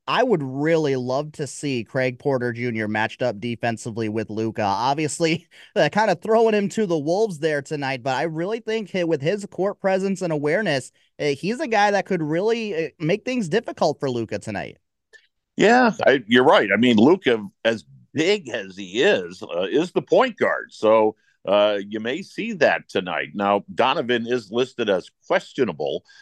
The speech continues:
Speaker 2: Uh, so if Donovan is able to go tonight, I would think he would get the start in the backcourt and perhaps Craig comes off the bench.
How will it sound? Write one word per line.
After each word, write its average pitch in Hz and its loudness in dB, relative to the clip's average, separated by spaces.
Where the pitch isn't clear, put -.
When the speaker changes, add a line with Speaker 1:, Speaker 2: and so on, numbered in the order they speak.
Speaker 2:
Uh, 90 0
so 101 -4
if 104 -6
Donovan 104 -2
is 110 -6
able 98 -2
to 87 -8
go 117 2
tonight, 90 -2
I 90 0
would 85 -6
think 104 -14
he 120 -2
would 104 4
get 107 0
the 101 0
start 107 2
in 101 -2
the 87 -2
backcourt 98 0
and 85 -8
perhaps 92 -2
Craig 107 -2
comes 95 -10
off 95 0
the 80 -8
bench. 98 -2